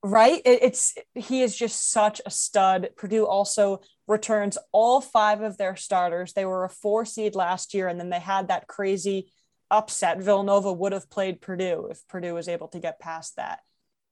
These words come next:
I just think Purdue presents such a tough matchup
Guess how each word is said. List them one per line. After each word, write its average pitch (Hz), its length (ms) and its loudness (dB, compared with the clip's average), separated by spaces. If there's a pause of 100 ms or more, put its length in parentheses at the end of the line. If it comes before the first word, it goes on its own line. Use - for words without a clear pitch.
(640)
I 208 140 2
just 214 260 0
think 214 260 0
Purdue 202 400 4
presents 190 520 -6
such 185 340 -4
a 180 60 -8
tough 175 440 -10
matchup 165 400 -6